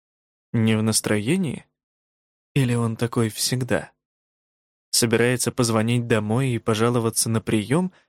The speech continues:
оказанный ему каталонскими обывателями? Есть ли мадам Полячка, готовая выслушать его сетование? На женатого он не похож.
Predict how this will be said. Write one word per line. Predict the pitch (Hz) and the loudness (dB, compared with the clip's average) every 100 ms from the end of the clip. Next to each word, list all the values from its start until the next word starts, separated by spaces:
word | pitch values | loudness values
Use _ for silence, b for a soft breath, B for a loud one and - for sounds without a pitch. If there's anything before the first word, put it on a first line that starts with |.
| _ | _
оказанный | 143 - 147 117 107 107 | -6 0 2 2 2 2
ему | 110 127 113 | 2 0 0
каталонскими | - 127 123 113 - 113 110 | -2 0 0 -2 -2 -2 0
обывателями? | 110 113 131 127 - - - - _ _ _ _ _ _ _ | 0 0 0 -2 -4 -8 -12 -20 _ _ _ _ _ _ _
Есть | 117 123 202 - - | -2 0 0 -2 0
ли | 208 202 180 165 | 2 4 2 -2
мадам | 156 170 165 160 | -2 0 2 0
Полячка, | 151 170 165 113 - - 104 b b - | 0 0 2 0 -2 -2 -4 b b -2
готовая | 127 - 120 117 | 0 2 2 2
выслушать | 110 143 131 110 - 104 | 2 0 0 -2 -2 0
его | 117 123 | 0 2
сетование? | 135 - 107 - - - 69 _ _ _ _ _ _ _ _ _ - | 2 2 0 -4 -14 -16 -20 _ _ _ _ _ _ _ _ _ -2
На | 139 | 2
женатого | 127 131 180 214 175 165 165 160 151 143 - _ _ _ _ | 2 2 0 0 -2 0 2 2 0 -2 -8 _ _ _ _
он | 156 123 120 | 0 2 0
не | |
похож. | 120 113 - - - - | 0 -2 -2 -6 -6 -6